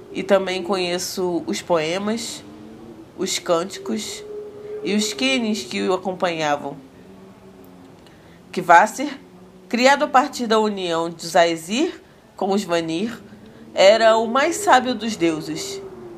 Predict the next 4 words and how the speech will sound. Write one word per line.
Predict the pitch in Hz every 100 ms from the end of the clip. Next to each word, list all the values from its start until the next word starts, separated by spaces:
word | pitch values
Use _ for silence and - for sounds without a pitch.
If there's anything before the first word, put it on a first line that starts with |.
| - - -
Combinava | 190 208 196 196 196
cabeça | 208 170 175 233 - 226 233 - - - - -
e |
coração. | 202 202 101 208 - 156 151